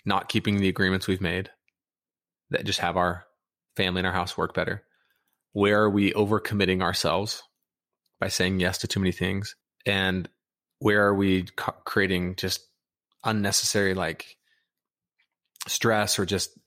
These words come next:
overwhelmed by just having too much stuff in our lives? And I just kinda look at it like a, like a clean up and clean out <laughs> opportunity.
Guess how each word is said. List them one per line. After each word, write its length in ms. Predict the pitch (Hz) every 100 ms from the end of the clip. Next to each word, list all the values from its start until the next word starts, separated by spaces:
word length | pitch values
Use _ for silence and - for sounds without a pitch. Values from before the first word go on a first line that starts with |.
| -
overwhelmed 440 | 117 113 107 95
by 80 | 92
just 180 | 92 -
having 180 | 95 92
too 160 | -
much 120 | 107
stuff 760 | - - - - 92 - - - _ _ _ _ _ -
in 60 |
our 160 | 104 90
lives? 380 | 87 82 - - _ _ _ _ _ _ _ _ _ _ _ _ _ -
And 120 | 107
I 100 | 101
just 200 | 95 -
kinda 200 | 95 92
look 160 | 92
at 80 | 98
it 80 | 85
like 180 | 92 90
a, 100 | - _ -
like 140 | 104
a 40 | -
clean 320 | - 104 101
up 200 | 95 -
and 100 | 92
clean 280 | - 98 92
out 340 | 85 - - - _ _
<laughs> 260 | _ -
opportunity. 760 | 107 - - 104 98 92 87